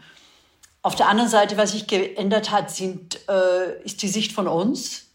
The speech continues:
Wir haben sehr viel Kommunikation. Wir erfahren sehr, sehr viel, sehr schnell, ohne Zusammenhang. Das war natürlich vor vierzig Jahren nicht so. Da hatten wir erstens Zeit, Reportagen zu machen und andererseits waren die Leute nicht so überflutet von Meldungen.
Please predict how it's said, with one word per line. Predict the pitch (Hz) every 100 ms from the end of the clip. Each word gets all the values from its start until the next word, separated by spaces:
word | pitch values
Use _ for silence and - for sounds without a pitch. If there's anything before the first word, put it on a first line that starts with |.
| -
Wir | 180
haben | 185 185
sehr | 175 190
viel | 208
Kommunikation. | - 196 170 170 180 156 - 156 175 233 277 - -
Wir | 170 190 180
erfahren | 160 160 175 175 175
sehr, | 151 208 220
sehr | 214
viel, | - 196 190 240 226
sehr | 170 180
schnell, | - 160 170 202 214
ohne | 202 202
Zusammenhang. | - 185 160 175 190 190 208 214 - - - - _ -
Das | 180 196
war | 226
natürlich | 202 202 214 202
vor | 208
vierzig | 208 220 214 170
Jahren | 165 170
nicht | 190 214 -
so. | - 226 240 233 - - _
Da | 180 175
hatten | 185 202 175
wir | 180 175 160 165
erstens | 175 165 202 - -
Zeit, | - 156 170 196 -
Reportagen | - 147 147 160 175 202 196
zu | -
machen | 175 185 208
und | 175 - 180
andererseits | 190 180 175 170 156 -
waren | 160 160
die | 170
Leute | 156 143 151
nicht | 170 147
so | -
überflutet | 170 160 - - 202 220 208 -
von | 185 156
Meldungen. | 151 156 175 196